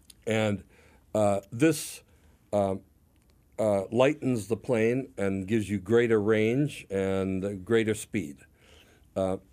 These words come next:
at the same time, interestingly enough, it strengthens, com-, uh, compared to metal exteriors, uh, it strengthens the ability to, uh,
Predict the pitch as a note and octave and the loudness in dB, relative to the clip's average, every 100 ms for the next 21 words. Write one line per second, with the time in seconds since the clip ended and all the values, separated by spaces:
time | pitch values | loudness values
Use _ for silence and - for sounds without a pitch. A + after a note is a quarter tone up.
0 | _ A2 A2 G#2 F3+ B3+ - C3 G2 G2 | _ -2 -2 -2 0 0 2 0 2 -2
1 | - C3 A2+ G2+ A2 F#2 F2+ F2 F#2+ - | -2 -4 -4 -6 -4 -2 0 -2 -4 -4
2 | D3 D3 - - - G3 G#3+ - G#2 D#2+ | -6 -6 -14 -18 -4 -2 -2 -2 -4 -4
3 | G2+ - - - _ - _ - A2+ G#2+ | -10 -16 -20 -20 _ -20 _ -2 -2 -2
4 | _ A#2 G#2 - G#2+ D3+ C#3+ B2+ A#2+ A2 | _ -4 -2 -4 0 2 2 2 2 2
5 | G2+ A2 F3+ C3 - G2+ - - F#2 D2+ | 2 2 2 0 -2 -8 -8 -10 -8 -8
6 | E2 D#2 - _ _ _ _ G2+ G2+ G2 | -12 -16 -18 _ _ _ _ 0 2 0
7 | G2+ A2+ A2+ - - G#3 G#3 E3 A#2 G#2+ | -2 -6 -6 -6 -2 -2 2 0 0 -4
8 | B2+ A#2 C3+ C3+ B2 A#2+ G#2+ - A#2+ A2+ | -4 0 2 2 2 -2 -4 -4 0 2
9 | A2+ A2+ A2 - - _ - G#2 | 2 -2 -4 -18 -20 _ -2 0